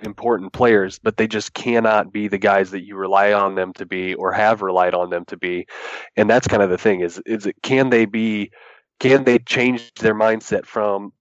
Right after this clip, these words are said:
"I'm the best center back in the world" to "I'm the best center back sub in the <laughs> world," you know, something to where you're, you're a little bit more, you know, we talk about that, that, that team, um, mentality and,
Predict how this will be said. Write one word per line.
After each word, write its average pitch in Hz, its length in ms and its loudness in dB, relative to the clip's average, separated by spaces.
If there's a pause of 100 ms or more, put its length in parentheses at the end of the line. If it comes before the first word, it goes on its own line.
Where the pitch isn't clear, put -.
(120)
"I'm 107 560 -4
the 110 100 -6
best 107 260 2
center 110 180 0
back 98 220 0
in 98 60 -4
the 95 80 -6
world" 92 400 -4
to 98 340 -10 (320)
"I'm 104 420 0 (140)
the 110 140 -8
best 104 360 0
center 110 320 0
back 101 220 0
sub 104 340 0
in 98 140 -10
the 101 100 -6
<laughs> - 20 -4
world," - 340 -2 (100)
you 175 100 6
know, 135 200 6
something 131 500 0 (360)
to 135 80 -4
where 135 140 4
you're, 123 300 4
you're 127 240 0
a 123 60 -2
little 131 400 2
bit 127 120 0
more, 117 380 -2 (400)
you 120 80 -6
know, 117 80 0
we 113 60 -2
talk 127 180 4
about 107 220 2
that, 98 160 2 (220)
that, 92 180 -6 (220)
that 101 200 -2
team, 101 520 -4 (200)
um, 92 400 0
mentality 92 720 2
and, 101 180 -6